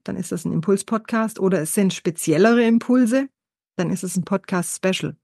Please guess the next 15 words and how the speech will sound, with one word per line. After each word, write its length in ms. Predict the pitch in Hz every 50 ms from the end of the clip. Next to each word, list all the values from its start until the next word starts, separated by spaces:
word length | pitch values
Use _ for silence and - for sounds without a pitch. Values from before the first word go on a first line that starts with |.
| _ _ _ _ _ _ -
Und 100 | 190 185
bei 140 | 180 185 185
den 120 | 196 196
Specials 440 | 190 - - 208 214 - 233 220 -
ist 100 | 196 196
es 100 | 202 180
tatsächlich 580 | - 214 196 196 - 208 196 - 202 190 - -
so, 200 | - 190 190 196
dass 240 | 180 180 175 -
wir 100 | - 180
Menschen 380 | 170 170 165 180 190 - - 185
einladen 640 | - 127 160 170 175 175 175 170 170 175 180 175 170
zu 120 | - - -
einem 240 | - 160 160 170
besonderen 580 | 160 175 160 185 185 208 196 185 190 180 170